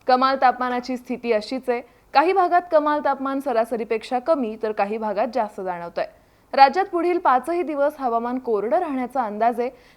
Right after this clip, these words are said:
त्यामुळं थंडीही कायम राहील, असा अंदाज आहे.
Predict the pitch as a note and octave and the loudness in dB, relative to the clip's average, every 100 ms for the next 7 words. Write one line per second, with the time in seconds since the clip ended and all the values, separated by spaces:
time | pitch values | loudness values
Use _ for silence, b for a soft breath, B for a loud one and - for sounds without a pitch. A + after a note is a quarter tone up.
0 | - C4+ C#4 D4 D4+ D4+ B3+ D#4 F#4 F#4+ | 2 2 4 0 0 -4 -2 -2 -2 0
1 | C4+ E4 F4+ C4+ F#3+ C#3+ - G#3+ C#4+ A#3 | 0 0 -2 -4 -6 -10 -10 -4 -4 -4
2 | F3+ E3+ F#3 - | -6 -6 -6 -8